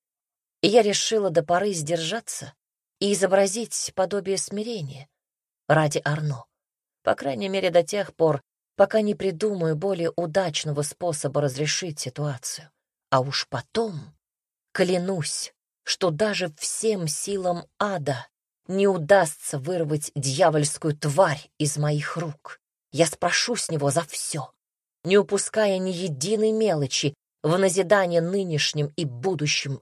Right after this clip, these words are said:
недругам. Вы правы, сеньор. Я погорячилась, и это недопустимо для дамы моего положения. Мне очень жаль. Я приношу вам свои извинения.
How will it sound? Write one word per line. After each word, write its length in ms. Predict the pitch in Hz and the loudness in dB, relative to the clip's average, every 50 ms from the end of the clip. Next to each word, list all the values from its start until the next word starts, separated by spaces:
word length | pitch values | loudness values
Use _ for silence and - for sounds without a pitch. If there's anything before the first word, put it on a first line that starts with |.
| _ - | _ -2
недругам. 640 | 156 151 160 160 143 123 - 127 117 - - 165 - _ _ _ _ _ _ _ _ _ _ _ _ _ _ _ _ _ _ - | 0 0 0 0 -2 -4 -6 -10 -14 -14 -16 -18 -20 _ _ _ _ _ _ _ _ _ _ _ _ _ _ _ _ _ _ 2
Вы 200 | 180 196 247 240 | 6 6 6 6
правы, 640 | - - 285 269 247 226 185 143 143 139 123 123 - _ _ | 6 6 6 8 8 8 6 4 2 -2 -4 -4 -8 _ _
сеньор. 680 | - - - 160 151 143 135 139 139 139 139 139 - _ _ _ _ _ _ _ _ _ _ - | -8 -4 -2 0 0 2 4 4 4 4 4 0 -6 _ _ _ _ _ _ _ _ _ _ -2
Я 360 | 185 165 208 196 185 180 175 | 4 6 8 8 10 8 8
погорячилась, 960 | - 202 185 185 185 208 208 - - - 247 240 196 147 131 - - - - - _ _ _ _ _ _ - | 8 6 6 6 4 2 2 0 -2 0 0 0 0 0 0 -2 -4 -6 -8 -12 _ _ _ _ _ _ -2
и 160 | 190 196 - - | -2 0 2 4
это 280 | 214 214 - - 220 | 2 2 2 0 0
недопустимо 1040 | 208 208 208 185 202 175 - - 208 196 - - - - 254 240 214 165 143 - - | 2 2 2 4 2 2 2 0 -2 -2 -4 -4 -6 -6 -4 -4 -2 -2 -4 -4 -4
для 240 | - 139 143 147 147 | -6 -2 2 2 2
дамы 480 | 131 123 160 156 147 139 139 151 151 147 - | 4 4 4 4 4 4 2 0 -2 -2 -4
моего 380 | 156 160 156 160 151 147 135 | -4 -2 -2 0 0 0 0
положения. 720 | - - 135 135 143 147 147 170 180 160 135 123 123 120 - _ _ - | 0 0 0 0 0 0 -2 -2 -4 -6 -6 -6 -8 -10 -10 _ _ 0
Мне 300 | 151 170 175 175 175 - - | 2 4 6 6 4 4 6
очень 520 | 180 190 208 208 - - 254 240 233 - _ - | 6 6 6 4 2 -2 -4 -4 -6 -8 _ -6
жаль. 440 | 170 156 139 135 151 135 120 120 - _ _ _ _ _ _ _ _ _ _ - | -4 -2 0 0 -2 -2 -4 -6 -12 _ _ _ _ _ _ _ _ _ _ 2
Я 180 | 156 170 175 160 | 6 6 6 6
приношу 640 | - - 180 175 185 175 165 - - - - 190 190 | 6 4 2 4 4 4 4 2 0 0 0 -2 -2
вам 280 | 180 214 220 220 220 - - | -2 -4 -8 -8 -12 -12 -10
свои 520 | - - - 160 151 151 143 135 135 139 - - | -8 -6 -2 0 0 0 0 0 -2 -4 -4 -4
извинения. 800 | 143 131 - 139 143 143 160 170 156 131 123 123 - - - | -4 -2 -2 -2 -2 -2 -2 -4 -6 -8 -8 -12 -14 -18 -20